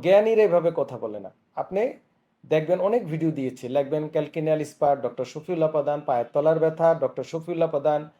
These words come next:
বা পায়ের প্ল্যান্টার ফ্যাসাইটিস, ডক্টর শফিউল্লাহ প্রধান, দেখবেন অনেক ভিডিও চলে আসছে, অনেক ভিডিও দিয়েছি ভাই। তারপরও আপনারা বলেছেন যেহেতু আবার ভিডিওটা দিলাম। So আগের ভিডিওগুলো দেখলে আরও ডিটেলস দেখবেন, আমি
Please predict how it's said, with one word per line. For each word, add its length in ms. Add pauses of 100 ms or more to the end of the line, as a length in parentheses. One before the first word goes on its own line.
(500)
বা 160 (120)
পায়ের 460 (600)
প্ল্যান্টার 440
ফ্যাসাইটিস, 560 (140)
ডক্টর 240
শফিউল্লাহ 440
প্রধান, 240
দেখবেন 280
অনেক 300
ভিডিও 220
চলে 320
আসছে, 380
অনেক 460
ভিডিও 220
দিয়েছি 400
ভাই। 140 (1040)
তারপরও 520
আপনারা 280
বলেছেন 500
যেহেতু 200
আবার 380
ভিডিওটা 400
দিলাম। 260 (840)
So 100
আগের 280
ভিডিওগুলো 500
দেখলে 260
আরও 220
ডিটেলস 340
দেখবেন, 260
আমি 200